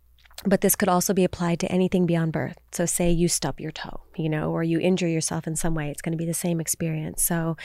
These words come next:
what it takes is again, going in, meeting that point of intensity, wherever it's ramming up against it, creating the intensity of sensation,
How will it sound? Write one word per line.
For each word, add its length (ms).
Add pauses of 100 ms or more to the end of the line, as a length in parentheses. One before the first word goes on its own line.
(640)
what 200
it 100
takes 400
is 420 (380)
again, 400
going 380
in, 520 (840)
meeting 1000
that 260
point 380
of 100
intensity, 600
wherever 360
it's 120
ramming 460
up 100
against 380
it, 140
creating 260
the 100
intensity 460
of 80
sensation, 800